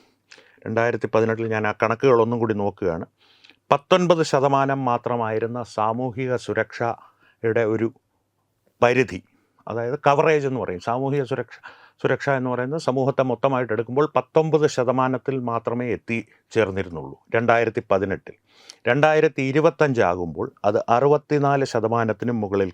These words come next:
കൃത്യമായി പറഞ്ഞാൽ അറുപത്തിനാല് പോയിന്റ് മൂന്ന് ശതമാനം കവറേജ് ആ സാമൂഹിക പരിരക്ഷയ്ക്ക് ഭാരതത്തിൽ ലഭിക്കുന്നുണ്ട്, ഭാരതത്തിലെ പൗരന്മാർക്ക് ലഭിക്കുന്നുണ്ട്. ഇതിനി ജനസംഖ്യാ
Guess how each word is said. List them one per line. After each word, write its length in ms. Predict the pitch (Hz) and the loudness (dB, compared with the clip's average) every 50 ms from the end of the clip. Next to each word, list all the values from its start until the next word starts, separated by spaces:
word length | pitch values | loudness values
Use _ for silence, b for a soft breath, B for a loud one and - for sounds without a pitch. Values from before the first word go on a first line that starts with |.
| _ - | _ -4
കൃത്യമായി 500 | 110 110 - - 143 143 135 135 139 139 - 107 | -4 -4 0 2 2 2 4 2 0 0 0 0
പറഞ്ഞാൽ 340 | 98 98 92 98 117 143 190 _ b b b b b b b b b b b b b b _ _ _ _ _ _ _ _ _ _ _ _ _ _ _ - | 0 0 0 -2 -2 -4 -4 _ b b b b b b b b b b b b b b _ _ _ _ _ _ _ _ _ _ _ _ _ _ _ -2
അറുപത്തിനാല് 880 | 104 110 113 123 120 131 - - 135 135 127 131 123 120 117 123 139 147 - - | 0 2 2 2 2 0 -2 -2 -2 0 0 2 0 0 2 2 0 0 2 2
പോയിന്റ് 320 | 117 117 120 123 127 120 107 113 | 2 2 2 0 -2 -2 -2 0
മൂന്ന് 260 | 131 147 165 156 143 - - | 0 0 2 0 -2 -4 -4
ശതമാനം 500 | 98 87 95 82 82 78 80 73 - _ _ _ _ _ _ _ _ _ _ _ _ _ _ _ _ _ _ _ _ - | -4 -4 -4 -4 -6 -8 -12 -14 -16 _ _ _ _ _ _ _ _ _ _ _ _ _ _ _ _ _ _ _ _ 2
കവറേജ് 440 | 110 107 113 110 113 113 110 104 104 101 | 2 4 4 4 2 2 2 2 2 2
ആ 20 | 110 110 - _ _ _ _ - - | 2 2 0 _ _ _ _ -6 0
സാമൂഹിക 480 | 117 104 110 113 117 113 101 120 113 110 95 | 0 2 2 2 -2 -2 -2 -2 -4 -2 0
പരിരക്ഷയ്ക്ക് 600 | 98 101 101 104 110 98 - - - 101 - 110 98 87 | 0 -2 0 -2 -4 -6 -6 -8 -12 -10 -10 -10 -8 -4
ഭാരതത്തിൽ 540 | 85 98 98 101 107 98 104 95 - - - - _ _ _ _ _ _ _ _ _ _ _ _ _ _ _ _ _ _ _ _ _ _ _ _ _ _ _ _ _ _ _ _ _ _ _ _ _ _ _ _ _ - | -4 -2 -2 -2 -4 -4 -6 -8 -8 -8 -12 -12 _ _ _ _ _ _ _ _ _ _ _ _ _ _ _ _ _ _ _ _ _ _ _ _ _ _ _ _ _ _ _ _ _ _ _ _ _ _ _ _ _ -2
ലഭിക്കുന്നുണ്ട്, 580 | 117 113 113 104 113 110 - 127 110 107 98 110 110 110 | 0 2 2 2 0 -2 -4 -4 -4 -4 -6 -4 0 0
ഭാരതത്തിലെ 460 | 110 113 120 110 110 101 113 110 110 - | 0 2 0 -2 -2 -4 -4 -4 -2 0
പൗരന്മാർക്ക് 560 | 101 101 104 107 104 110 104 104 104 101 - 104 98 | 0 0 0 0 -2 -2 0 0 0 -2 -2 -2 -2
ലഭിക്കുന്നുണ്ട്. 520 | 92 92 92 - 90 87 85 76 71 - - - - 117 | -2 -2 -4 -4 -4 -4 -4 -6 -6 -8 -8 -4 -4 -2
ഇതിനി 220 | 117 120 123 131 127 - b b b b b b b | -2 0 -2 -2 -4 -6 b b b b b b b
ജനസംഖ്യാ 640 | 101 143 143 165 156 - - 156 156 151 160 160 | 0 0 2 0 0 0 0 0 2 4 2 4